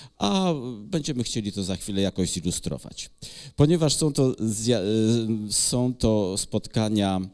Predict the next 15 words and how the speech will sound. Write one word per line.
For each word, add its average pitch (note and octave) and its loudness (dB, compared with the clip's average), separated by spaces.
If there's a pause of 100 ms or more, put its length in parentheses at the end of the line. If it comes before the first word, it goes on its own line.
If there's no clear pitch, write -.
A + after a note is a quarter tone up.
(520)
o A#2 4
charakterze A2 -2
seminaryjnym, F2+ 2
wobec G#2+ 0
tego F#2+ 0
chciałbym G#2 -2
was E2+ -4
prosić D#2+ -6
teraz, E2 -6 (280)
abyście G2 -4
podzielili G#2+ -2
się G2 -4
na F2 -2
pięć F2+ -2
grup. - -10